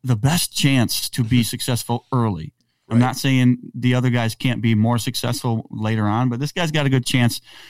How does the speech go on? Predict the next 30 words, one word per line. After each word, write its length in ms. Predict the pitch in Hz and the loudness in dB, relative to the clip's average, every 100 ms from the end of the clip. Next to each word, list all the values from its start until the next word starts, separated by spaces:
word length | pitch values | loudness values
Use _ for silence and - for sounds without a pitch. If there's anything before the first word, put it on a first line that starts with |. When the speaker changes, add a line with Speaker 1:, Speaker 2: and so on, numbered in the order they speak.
| - | -8
Speaker 1:
to 80 | 175 | 0
be 140 | 190 | 0
successful 480 | - 156 151 - 131 | 0 -2 -2 0 -2
early. 300 | 127 127 120 | 0 2 2
And, 140 | 120 127 | 2 0
but 140 | 135 | -2
I 100 | 127 127 | 0 -2
th-, 100 | - _ - - | -6 _ -16 -4
really 340 | 147 160 127 - | 2 4 2 0
depends 480 | 131 143 151 143 139 | -2 2 6 6 6
on 160 | 127 | 6
where 100 | 123 | 6
he 140 | 123 113 | 6 4
goes. 260 | 107 95 | 4 2
He's 220 | 104 113 | 2 0
got 220 | 120 135 131 | 0 -4 -2
the 60 | |
ability 360 | 110 120 120 110 | 0 2 2 2
to 60 | |
make 200 | 104 104 | 2 2
some 180 | - 104 | 0 -2
really 220 | 107 113 | 0 0
good 160 | 104 101 | -2 -4
catches. 460 | - 101 - 98 - - - - - - | -4 -4 -2 -6 -6 -20 -20 -20 -10 -2
I 60 | |
like 180 | 117 113 | 0 0
to 80 | 117 | -2
see, 380 | - 117 107 104 | 0 2 4 2
uh, 240 | 98 95 104 _ _ _ | 0 -2 -4 _ _ _
Cole, 420 | - 113 110 101 | -4 0 2 0